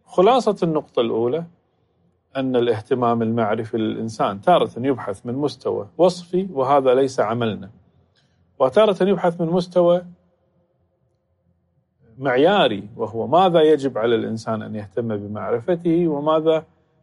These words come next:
يجب عليه ألا يهتم بمعرفته، وهذا ما نحن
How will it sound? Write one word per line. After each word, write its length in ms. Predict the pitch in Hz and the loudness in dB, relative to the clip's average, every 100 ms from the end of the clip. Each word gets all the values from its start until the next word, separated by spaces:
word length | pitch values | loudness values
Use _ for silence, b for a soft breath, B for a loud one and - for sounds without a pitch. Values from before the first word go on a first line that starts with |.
| _ - | _ 2
يجب 340 | 151 143 139 | 2 4 2
عليه 500 | 120 131 147 135 160 | 2 2 2 0 2
ألا 240 | 175 190 | 4 6
يهتم 500 | 170 131 120 127 117 | 6 2 -2 -6 -6
بمعرفته، 880 | 101 104 104 95 101 107 104 - 123 170 _ _ _ _ _ _ | -8 -8 -10 -10 -10 -14 -16 -16 -16 -16 _ _ _ _ _ _
وهذا 420 | 117 120 143 135 | -4 0 2 2
ما 160 | 117 110 | -2 -4
نحن 420 | 127 - 127 127 | -6 -8 -10 -10